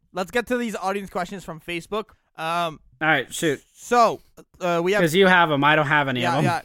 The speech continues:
Speaker 1: No, no, I'm sorry. Yeah, I, I just got them, like, right before the podcast started. Um, so two questions, uh, from the same person. The fir-, uh, from Gabriel Renault, my good friend. What's up, Gab?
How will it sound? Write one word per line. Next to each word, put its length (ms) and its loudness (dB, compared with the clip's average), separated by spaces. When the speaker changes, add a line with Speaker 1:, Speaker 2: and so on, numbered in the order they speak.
Speaker 1:
No, 160 -8
no, 60 -6
I'm 200 -6
sorry. 240 -6
Yeah, 100 -8
I, 280 -6
I 40 -8
just 160 -18
got 180 -6
them, 220 -10
like, 200 -12
right 220 -6
before 400 -8
the 100 -12
podcast 320 -14
started. 260 -14
Um, 320 -2
so 120 -10
two 240 -4
questions, 640 -2
uh, 400 -2
from 220 -4
the 60 -8
same 200 -8
person. 380 -8
The 80 -8
fir-, 300 -6
uh, 340 -6
from 220 -14
Gabriel 560 0
Renault, 280 -2
my 140 -8
good 180 -8
friend. 260 -6
What's 180 -10
up, 100 -10
Gab? 240 -8